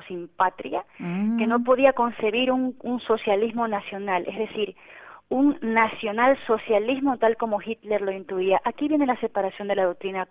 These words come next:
Speaker 1: comunista del nacionalsocialismo. La doctrina comunista que prende en Rusia se hace como de vocación universal, eh, y que, y Rusia intenta expar-, esparcir sus errores por todo el mundo.
Speaker 2: Como intentó en
Speaker 1: Intentó,
Speaker 2: España.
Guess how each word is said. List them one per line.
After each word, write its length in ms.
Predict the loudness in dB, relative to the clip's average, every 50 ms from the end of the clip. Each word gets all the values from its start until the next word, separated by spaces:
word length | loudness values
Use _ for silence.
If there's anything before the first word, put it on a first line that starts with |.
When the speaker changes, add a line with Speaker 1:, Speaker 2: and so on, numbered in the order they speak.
| _
Speaker 1:
comunista 520 | -14 -12 -10 -10 -8 -8 -6 -6 -4 -4 -4
del 120 | -4 -6
nacionalsocialismo. 920 | -8 -10 -10 -10 -10 -10 -10 -12 -12 -12 -8 -6 -6 -6 -6 -8 -12 -14 -14 _ _ -20 -20 -20 -20 -18 -20 -16 -4 0
La 80 | 0
doctrina 280 | 2 2 2 2 2 2
comunista 580 | 2 0 0 0 -2 -4 -6 -4 -4 -4 -2
que 120 | 0 -2 -2
prende 340 | -2 -2 -4 -2 -2 -4 -4
en 140 | -4 -2
Rusia 520 | -2 0 0 -2 -2 -2 0 0 0 0 -2 -6 -6
se 80 | -6 -6
hace 220 | -4 -4 -6 -6
como 360 | -4 -6 -6 -6 -6 -8 -8 -10 _ _ -20 -20 -20 -20 _
de 100 | -2 2
vocación 460 | 2 2 2 0 -4 -6 -6 -8 -6 -6
universal, 680 | -4 -4 -2 -2 -4 -4 -2 0 4 4 4 4 2
eh, 220 | -2 -6 -10 -12 -18 -20 -18
y 100 | -18 -16
que, 240 | -8 -2 -2 -2 0 -2
y 220 | -6 -8 -8 -4
Rusia 540 | -2 0 0 0 -2 -2 0 2 2 2 0
intenta 440 | -2 -6 -6 -4 -4 -4 -2 -2 -4
expar-, 320 | -4 -4 -2 -2 -2 -2 -2
esparcir 440 | -6 -8 -4 -2 -2 -2 -2 -4 -6
sus 140 | -8 -6 -2 -2
errores 300 | 0 0 0 0 -2 -4
por 200 | -4 -4 -4 -4
todo 260 | -2 0 4 6 6 4
el 100 | 4 2
mundo. 460 | 0 0 -2 -2 -2 -4 -6 -8 -6 -6
Speaker 2:
Como 200 | -2 0 2 2
intentó 320 | 4 4 2 2 4 4
en 100 | 4 4
Speaker 1:
Intentó, 220 | 4 4 4 6 6
Speaker 2:
España. 380 | 8 8 8 6 4 4 0